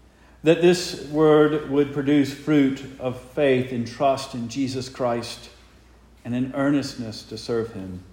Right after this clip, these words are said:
and that this fruit would produce the fruit of our assurance of your mercy to us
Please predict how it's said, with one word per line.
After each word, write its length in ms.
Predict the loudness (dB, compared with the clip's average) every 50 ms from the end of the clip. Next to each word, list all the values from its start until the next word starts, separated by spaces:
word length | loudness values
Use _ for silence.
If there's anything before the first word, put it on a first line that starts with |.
| -20 -20 -20 -20 _ _ -20 -20 -20 _ _ _ _ _ _ -20 -20 -8
and 140 | -4 0 0
that 100 | 0 2
this 180 | 2 2 2 2
fruit 560 | -2 -2 2 4 4 4 2 0 -4 -10 -4
would 200 | -2 -2 -2 -2
produce 400 | -4 -2 -2 0 0 -2 -4 -6
the 80 | -10 -10
fruit 320 | -6 -2 -2 -2 -2 -2
of 120 | -6 -4
our 160 | -2 -2 -2 -2
assurance 880 | -4 -6 -4 -2 0 0 0 -2 -4 -8 -10 -12 -12 -12 -14 -18 -20 -20 -20 -20 -20 -20 -20 -20 _ _ -20 -20 _
of 120 | -16 -8 -6
your 140 | -6 -4
mercy 380 | -2 -2 -4 -4 -6 -8 -8 -8
to 240 | -6 -6 -4 -2 -2
us 440 | -4 -4 -8 -10 -12 -12 -14 -18